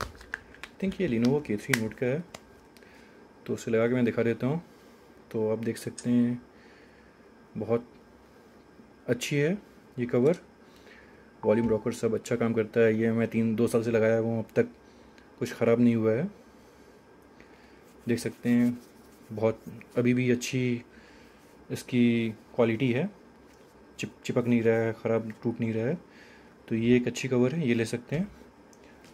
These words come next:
और उसके बाद ये है जो बेस्ट कवर बनाती है मार्केट में, Spigen।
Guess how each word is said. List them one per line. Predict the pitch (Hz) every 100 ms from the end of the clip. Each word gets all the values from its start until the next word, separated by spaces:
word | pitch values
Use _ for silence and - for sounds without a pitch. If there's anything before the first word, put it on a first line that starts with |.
| -
और | 135 143
उसके | 139 135 -
बाद | 139 143 139 135 -
ये | 131 131 131
है | 107 135 135 139 123 - - - - - - - - - - - - -
जो | 156
बेस्ट | 120 143 156 -
कवर | 151 143
बनाती | 135 127 127 151
है | 143
मार्केट | 123 117 135
में, | 160 196 - - - - - -
Spigen। | - 127 123